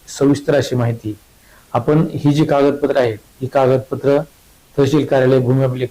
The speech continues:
कार्यालय या कार्यालयाशी संबंधित इतर कार्यालयामध्ये आपण या नोंदी काढू शकतो. आणि या नोंदी काढण्यासाठी आपल्याला जास्त असा खर्च काही येत नाही, एकदम किरकोळ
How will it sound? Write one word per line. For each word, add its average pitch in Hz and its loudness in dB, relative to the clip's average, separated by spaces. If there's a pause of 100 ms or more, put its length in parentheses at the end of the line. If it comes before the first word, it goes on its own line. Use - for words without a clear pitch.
कार्यालय 117 2 (280)
या 147 2
कार्यालयाशी 135 0
संबंधित 143 0
इतर 127 -4
कार्यालयामध्ये 120 0
आपण 123 -6 (240)
या 127 0 (100)
नोंदी 123 -2 (220)
काढू 127 2
शकतो. 110 -6 (140)
आणि 139 0
या 147 2 (420)
नोंदी 143 2
काढण्यासाठी 135 -2
आपल्याला 131 0 (180)
जास्त 139 -2
असा 143 2
खर्च 143 -4
काही 143 2
येत 143 2
नाही, 123 -2
एकदम 123 -6
किरकोळ 131 -4